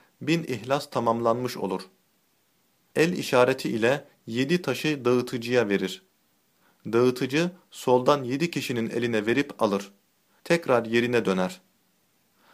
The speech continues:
Dağıtıcı yerine otururken imam Fatiha emrini, sonra salavat emrini verir. Bitiminde imamın işareti ile dağıtıcı taşları toplar.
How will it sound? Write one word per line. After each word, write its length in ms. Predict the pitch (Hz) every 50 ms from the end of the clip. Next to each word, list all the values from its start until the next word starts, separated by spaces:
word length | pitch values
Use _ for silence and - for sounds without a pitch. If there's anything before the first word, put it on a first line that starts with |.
| _ _ _ - 110
Dağıtıcı 440 | 117 127 127 127 - 160 156 180
yerine 360 | 190 165 139 135 139 143 151 156
otururken 720 | - 127 123 - 156 160 175 170 - - 117 113 131 135 - _ _ _ _ _ _ -
imam 300 | 123 127 135 156 170 170
Fatiha 600 | - - 139 123 123 123 - 135 123 127 151 -
emrini, 520 | - 120 117 110 107 104 110 127 147 156 - _ _ _ _ _
sonra 440 | - - - 165 156 139 151 151 147
salavat 560 | - - 135 123 123 127 135 135 - - -
emrini 360 | 117 117 117 120 123 123 107
verir. 320 | 101 92 98 92 - - - _ _ _ _ _ _ _ _ _ _ _ _ _ _ _ _ _ _ -
Bitiminde 760 | 117 113 120 - - 139 143 147 143 139 160 175 190 185 - - -
imamın 360 | 131 127 135 139 160 180 170
işareti 580 | - 131 - - 135 131 131 139 139 - -
ile 400 | - - 110 113 131 147 156 - - _ _ _ - 113
dağıtıcı 520 | 120 123 127 131 131 - 147 135 156 165 -
taşları 480 | - 131 123 - - 139 127 143 143
toplar. 460 | - 123 104 - - 98 95 92 -